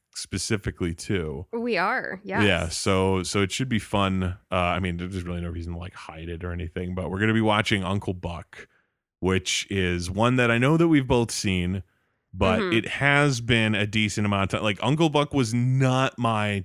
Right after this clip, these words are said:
Speaker 1: John Candy movie. That was not the one that I watched a whole bunch as a kid or anything like that.
Speaker 2: Yeah.
Speaker 1: Like, I know that there's plenty of people who are like, "I've seen Uncle Buck, like, seventy fucking times," <laughs> you know?
Speaker 2: Yeah.
Speaker 1: And it's
Speaker 2: It's
Speaker 1: like,
Speaker 2: like,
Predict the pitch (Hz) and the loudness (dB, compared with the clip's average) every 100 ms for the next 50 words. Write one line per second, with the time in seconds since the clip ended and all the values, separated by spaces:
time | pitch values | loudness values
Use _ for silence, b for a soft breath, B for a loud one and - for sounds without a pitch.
0 | - 120 101 95 95 90 78 - - - | -2 0 0 0 -2 -4 -4 -10 -18 -20
1 | - _ _ _ _ _ 85 95 101 113 | -20 _ _ _ _ _ -2 0 2 4
2 | 110 110 104 98 95 98 92 - 95 90 | 4 2 2 2 2 2 0 0 -2 -2
3 | 92 90 85 87 95 85 87 85 82 85 | -4 -4 -6 -6 -4 -2 -2 -2 -4 -4
4 | 80 80 82 - - b - 208 175 90 | -6 -8 -10 -12 -16 b -6 -2 0 2
5 | 95 104 113 110 107 117 110 98 98 92 | 2 4 4 2 0 0 0 0 -2 -4
6 | 87 92 87 - 117 - 165 147 135 101 | -4 -6 -4 0 0 2 0 0 -2 -2
7 | 87 92 - - 110 92 90 92 87 82 | -4 -8 -6 -2 -2 0 -2 -2 -4 -4
8 | 82 92 80 85 - 185 - 233 160 135 | -6 -8 -10 -6 -2 -2 2 4 6 6
9 | 117 185 B B 117 113 107 110 214 | 2 -2 B B 2 4 4 2 2